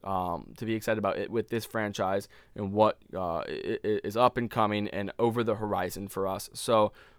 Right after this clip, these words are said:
uh, so stay tuned. Um, you know, keep, keep on checking in on us, and, uh, we'll do the same, you know, and, uh, be posting information.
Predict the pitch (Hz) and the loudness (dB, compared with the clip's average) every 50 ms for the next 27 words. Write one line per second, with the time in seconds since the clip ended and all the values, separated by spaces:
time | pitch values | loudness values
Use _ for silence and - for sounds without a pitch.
0 | _ _ - 95 - - - 127 123 - - 160 190 185 - 214 214 226 233 240 | _ _ -4 -4 -4 -2 -4 -4 0 4 6 4 4 4 2 2 2 2 2 -2
1 | 226 - - 139 143 135 131 131 131 - - 139 123 117 - - 180 170 - - | -4 -2 2 4 6 6 6 6 4 0 -2 -2 -2 -2 -2 -6 -6 -6 -8 -10
2 | - 156 156 151 - 151 151 156 156 151 - 165 156 - 160 151 156 156 156 156 | -10 -10 -6 0 2 2 2 2 0 2 2 0 2 2 0 0 0 0 0 0
3 | 160 - - 139 143 143 143 143 143 143 - - - - 113 123 123 123 120 117 | -2 0 2 2 4 4 4 4 4 2 0 -4 -8 -8 -6 -4 -2 -2 -2 -2
4 | 123 120 117 117 117 113 - - - - - _ _ 131 139 143 143 147 147 139 | 0 2 2 2 2 0 -4 -10 -20 -20 -20 _ _ 4 4 4 6 4 0 0
5 | - - 147 143 143 147 143 139 101 107 135 127 120 117 120 120 110 - - 117 | 0 2 4 4 4 4 2 0 -4 -4 -2 0 0 2 2 0 -2 -2 -4 -2
6 | 123 123 120 120 120 117 120 117 113 113 113 120 113 - - _ _ - - 120 | -2 0 0 -2 0 0 0 0 2 0 0 -2 -6 -10 -18 _ _ -12 -12 -4
7 | - 135 131 131 - - 127 127 123 - 120 120 120 120 117 - 117 113 110 107 | -2 0 0 0 -2 -4 -6 -6 -4 -2 0 0 0 0 0 -2 -4 -4 -6 -8